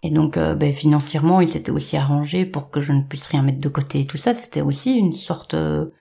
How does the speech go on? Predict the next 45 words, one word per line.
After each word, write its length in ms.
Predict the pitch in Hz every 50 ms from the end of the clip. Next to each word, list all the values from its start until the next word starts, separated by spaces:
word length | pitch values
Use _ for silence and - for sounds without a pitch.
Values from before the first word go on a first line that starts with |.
| _ _ _ _ _ _ -
une 120 | 175 160
sorte 200 | 160 - 147 151
d'emprise. 600 | 147 151 147 - - 302 320 320 320 - - - -
J'avais 280 | 139 147 151 147 147 143
aussi, 420 | 139 135 135 - - 156 151 151
euh, 220 | 147 143 143 -
fait 160 | 139 - 151 143
l'emprise, 500 | 143 139 139 - - - 160 147 147 -
euh, 260 | 143 143 139 143 151 147
enfin, 180 | - - 147 139
l'isolement. 640 | 147 147 143 156 151 160 185 208 254 320 311 - - -
Et 120 | 165 151
donc, 280 | 147 156 147 139 - 156
euh, 240 | 147 143 135 135
donc 160 | 139 147 143 -
voilà, 180 | 175 254 302
je 80 | 247 -
suis 120 | - 165
vraiment 300 | 151 143 160 165 165 165
partie 300 | 165 160 143 - - 160
de 80 | 147 147
rien. 320 | 147 165 185 226 285 254
Donc, 260 | 208 170 165 165 -
et 100 | 160 151
une 120 | 143 143 147
fois, 160 | 143 - 196
il 200 | 196 185 165 156
m'a 200 | 151 143 143 139
téléphoné. 640 | 139 - 147 147 143 139 - 147 143 147 180 220 214
J'étais, 320 | - 143 - - 147 143
euh, 140 | 131 - -
toute 180 | - - - -
seule 160 | - 180 170
dans 120 | 160 147
mon 260 | 143 139 135 131 135
grand 280 | 135 - - 175 180 -
appartement 500 | 160 - - - - 160 151 147 151 151
tout 140 | 151 160 151
vide, 280 | 143 147 165 180 202
avec 240 | 180 135 143 143 147
juste, 260 | 147 151 - - -
euh, 140 | 143 139 131
mon 160 | 139 147 147
canapé 380 | 139 - 147 143 139 139 - 160
et, 260 | - - - 156 151